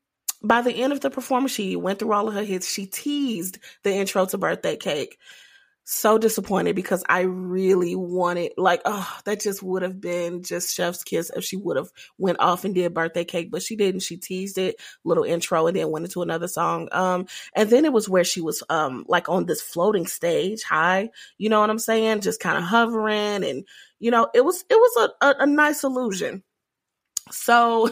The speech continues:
<laughs> after the performance, it's been confirmed that she is indeed pregnant with her second child, her and, um, her boyfriend, A$ap Rocky,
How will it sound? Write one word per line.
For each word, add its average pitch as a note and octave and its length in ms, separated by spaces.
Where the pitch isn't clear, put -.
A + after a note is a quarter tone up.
<laughs> - 840
after D4 280
the D#4+ 120
performance, E3+ 1000
it's F#3+ 180
been F#3+ 180
confirmed G3 500
that E3+ 100
she F3 220
is F3+ 140
indeed G3 400
pregnant F3 360
with E3+ 120
her F3 120
second F#3+ 380
child, D#3+ 340
her F3 300
and, F3+ 200
um, F3 440
her F3+ 340
boyfriend, F3+ 600
A$ap F#3+ 380
Rocky, F3 440